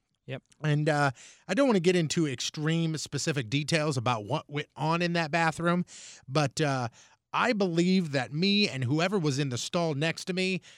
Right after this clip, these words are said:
Speaker 2: we might have set a Guinness record for amount of toots in short amount of time.
Speaker 1: Wow.
Speaker 2: And thank you to whoever was next to me for, uh, producing the first toot, 'cause as you know, I am a shy pooper,
Speaker 1: Mm-hmm.
Speaker 2: and, uh,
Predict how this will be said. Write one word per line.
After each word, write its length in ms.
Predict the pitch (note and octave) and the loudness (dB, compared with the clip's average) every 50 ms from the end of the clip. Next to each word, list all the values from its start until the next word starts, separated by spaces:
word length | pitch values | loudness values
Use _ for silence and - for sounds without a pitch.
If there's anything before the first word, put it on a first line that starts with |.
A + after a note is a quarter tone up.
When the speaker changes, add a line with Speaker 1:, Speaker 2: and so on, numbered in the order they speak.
| _ _ | _ _
Speaker 2:
we 260 | - A2+ C3+ F3+ G#3+ G#3 | -6 -2 0 0 2 2
might 320 | F3 E3+ F#3+ G3+ G#3 F#3+ | 2 2 4 4 2 2
have 140 | D3 F#3 D3+ | 0 -2 -2
set 240 | - - - F#3 - - | -2 -4 -4 -6 -2 -2
a 100 | D#3 C3+ | -2 -2
Guinness 380 | A#2+ C#3+ E3 F3 F3+ E3 - | 0 0 0 2 0 -2 -2
record 320 | E3 E3 D#3 - E3+ C#3+ A#2 | -4 -4 -4 -4 -6 -8 -4
for 120 | - D#3+ | -4 -4
amount 260 | C#3+ C#3+ C#3+ D#3 C3+ | -2 -2 -2 -2 -4
of 120 | C#3 A#2+ - | -6 -10 -10
toots 380 | - - A3 A3+ G3 - - | -8 -6 -6 -6 -6 -8 -10
in 160 | - F3+ C#3+ B2 | -8 -8 -6 -6
short 260 | - - D3+ C#3 C3+ | -4 -4 -2 -2 -2
amount 160 | C3 B2 A#2 | -4 -4 -6
of 60 | A2 | -6
time. 320 | - A#2 F#2+ D#2 - B2+ C3 | -8 -8 -10 -10 -16 -14 -10
Speaker 1:
Wow. 840 | C#3 C#3+ C#3+ C#3+ D3 D3+ D3 D3 C#3+ C#3 C3 B2 A#2+ A#2 A2 G#2 - _ _ _ _ _ _ | -8 -6 -4 -4 -4 -4 -4 -4 -4 -6 -6 -8 -10 -12 -16 -18 -20 _ _ _ _ _ _
Speaker 2:
And 260 | F#3 F#3 F3+ E3+ C#3 | 2 2 2 2 0
thank 380 | - - A#3+ B3+ D4 D4 - - | 0 2 2 4 4 2 0 -2
you 160 | C#3 A2+ - | -4 -4 -2
to 140 | - D#3 D3+ | -2 0 2
whoever 260 | C3+ E3 E3+ D3 D3+ | 2 2 2 2 0
was 140 | D3+ B2 A#2+ | 0 -2 -2
next 220 | D3+ C#3+ C3+ - | -2 -4 -4 -4
to 80 | - D3+ | -6 -4
me 220 | D3+ D3+ D3+ - C#3 | -2 -2 -2 -4 -6
for, 380 | - - F3+ D#3+ D#3 D3+ C#3+ - | -6 -4 -4 -2 -2 -2 -4 -4
uh, 160 | - D#3 C#3 | -4 -4 -4
producing 460 | B2+ - D3+ D3+ F#3+ G#3+ - F#3+ D#3+ C#3 | -2 0 2 2 2 2 2 0 -2 -2
the 80 | B2+ | -4
first 300 | - - A#2+ A2+ - - | -4 -4 -6 -6 -6 -6
toot, 260 | - C3 A2 A#2 - - - - - - _ _ | -6 -4 -4 -6 -8 -12 -18 -20 -20 -20 _ _
'cause 140 | - D#3+ C3 | -4 -2 0
as 220 | F3 F#3 A#3 G3 | 0 0 0 0
you 100 | F3 F#3+ | 0 0
know, 380 | F3+ F#3+ F3 C#3+ C3 B2 A#2+ A#2+ - B2+ | 2 0 0 0 0 -4 -6 -8 -6 -4
I 140 | C3 D3 | -4 -2
am 140 | D3 C#3 C3+ B2 | -2 -2 -4 -4
a 200 | A#2 A2+ A2 G2+ | -4 -6 -6 -6
shy 320 | - - E3 C#3+ D3 D3 | -4 -4 -2 -2 -2 0
pooper, 420 | A#2 D3 E3 E3 F#3+ G#3 G#3+ G#3+ - _ _ _ _ _ - | 0 0 -2 0 -2 -4 -4 -6 -8 _ _ _ _ _ -16
Speaker 1:
Mm-hmm. 320 | D3+ D3+ B2+ C#3+ D#3+ F3+ F#3+ - _ _ _ _ _ | -14 -12 -10 -10 -10 -10 -10 -12 _ _ _ _ _
Speaker 2:
and, 640 | C#3+ D3 C#3+ C#3+ C#3 C3+ C3 C3 B2+ B2 A#2+ - C3+ | -4 -2 0 0 0 0 -2 -2 -4 -6 -6 -4 -2
uh, 520 | C3 C3 B2 A#2+ A#2+ A#2 A2+ A2 G#2+ F#2+ | 0 0 0 0 0 0 0 -2 -4 -6